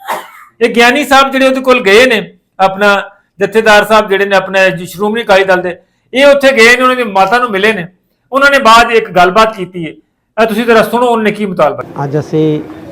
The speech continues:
Speaker 2: ਬਹੁਤ ਹੀ ਸਤਿਕਾਰਯੋਗ ਜਥੇਦਾਰ ਭਾਈ ਹਵਾਰਾ ਜੀ, ਉਹਨਾਂ ਦੀ ਮਾਤਾ ਜੋ ਇਸ ਵੇਲੇ ਬਹੁਤ ਨਾਜ਼ੁਕ ਸਥਿਤੀ ਦੇ ਵਿੱਚ ਚੱਲ ਰਹੇ ਨੇ, ਉਹਨਾਂ ਦਾ ਹਾਲ ਚਾਲ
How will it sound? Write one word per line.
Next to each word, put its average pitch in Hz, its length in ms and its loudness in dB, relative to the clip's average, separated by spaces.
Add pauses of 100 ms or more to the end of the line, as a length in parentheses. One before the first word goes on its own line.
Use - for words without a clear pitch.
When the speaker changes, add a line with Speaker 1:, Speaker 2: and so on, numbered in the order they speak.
(140)
Speaker 2:
ਬਹੁਤ 139 320 -8
ਹੀ 156 60 -6
ਸਤਿਕਾਰਯੋਗ 131 880 -8
ਜਥੇਦਾਰ 131 440 -8
ਭਾਈ 131 260 -6 (340)
ਹਵਾਰਾ 127 280 -6
ਜੀ, 131 200 -8 (1500)
ਉਹਨਾਂ 151 180 -6
ਦੀ 156 120 -4
ਮਾਤਾ 139 560 -4 (1080)
ਜੋ 143 280 -6
ਇਸ - 180 -10
ਵੇਲੇ 143 220 -4
ਬਹੁਤ 139 600 -6 (760)
ਨਾਜ਼ੁਕ 135 500 -6
ਸਥਿਤੀ 170 380 -8
ਦੇ 160 120 -6
ਵਿੱਚ 131 380 -8 (220)
ਚੱਲ 135 200 -8
ਰਹੇ 147 160 -2
ਨੇ, 139 140 -2
ਉਹਨਾਂ 139 280 -6
ਦਾ 131 120 -6
ਹਾਲ 131 280 -6
ਚਾਲ 131 340 -8